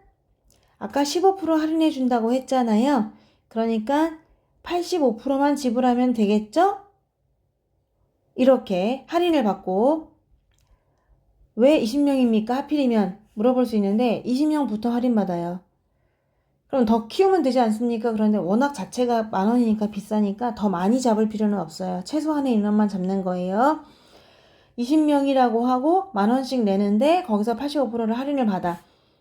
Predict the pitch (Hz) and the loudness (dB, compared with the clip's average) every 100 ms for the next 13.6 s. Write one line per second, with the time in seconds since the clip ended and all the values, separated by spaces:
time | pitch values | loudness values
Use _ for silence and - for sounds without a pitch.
0 | _ - 269 208 190 262 285 247 196 220 | _ -2 0 2 4 2 2 2 2 2
1 | 233 208 185 185 185 _ _ _ _ - | 2 2 0 -4 -8 _ _ _ _ -2
2 | 370 370 359 311 233 240 240 226 220 214 | 0 0 0 0 2 2 0 0 0 0
3 | 196 180 196 294 302 277 262 226 220 214 | 0 2 4 4 2 0 0 0 0 2
4 | 175 190 247 254 233 190 180 190 180 180 | 2 0 0 0 -2 0 0 0 -2 -4
5 | 170 220 240 214 - _ - - 190 190 | 0 2 0 -2 -14 _ -20 -12 -6 -2
6 | 262 302 311 - _ _ _ _ _ 196 | 0 0 -2 -12 _ _ _ _ _ 2
7 | 233 277 277 277 269 254 220 220 247 302 | 4 2 0 0 -2 -2 0 0 0 -4
8 | 208 214 247 240 254 220 185 208 208 202 | -4 -2 -2 -2 -2 0 0 -2 -2 -2
9 | 190 180 180 170 170 - _ _ _ _ | 0 0 0 -2 -4 -10 _ _ _ _
10 | _ _ _ - 247 294 294 254 226 185 | _ _ _ -2 0 2 2 4 2 2
11 | 175 175 170 - _ _ _ _ _ _ | -2 -4 -8 -12 _ _ _ _ _ _
12 | _ _ _ _ _ _ - 254 330 330 | _ _ _ _ _ _ 0 4 4 4
13 | 311 302 339 349 349 339 | 0 0 0 2 0 -2